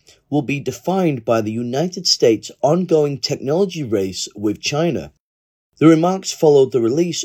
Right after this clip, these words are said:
of the annual threat assessment of the U S intelligence community, which pointed to alleged Chinese cyber surveillance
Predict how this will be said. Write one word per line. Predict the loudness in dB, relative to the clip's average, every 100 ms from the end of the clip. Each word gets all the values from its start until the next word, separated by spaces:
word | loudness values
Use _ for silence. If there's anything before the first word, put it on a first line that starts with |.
| -8
of | -8
the | -8 -6
annual | -4 -2 -2 -4
threat | 0 2 2 -2
assessment | -4 -4 -6 -6 -10 -10 -18 _ _ _ -2
of | -2
the | -2
U | 0 2 2
S | 0 -4 -4
intelligence | -4 -2 2 2 0 -10 -12
community, | -12 -8 -2 -2 -2 -8 -20 _ _ _ _ -8
which | -8 -4
pointed | -2 -2 -2 -6
to | -4 -2
alleged | 0 2 0 -2 -8
Chinese | -4 -2 -2 -4 -6 -8
cyber | -8 -6 -2 -2 -2
surveillance | -6 -6 2 2 2 0 -6 -12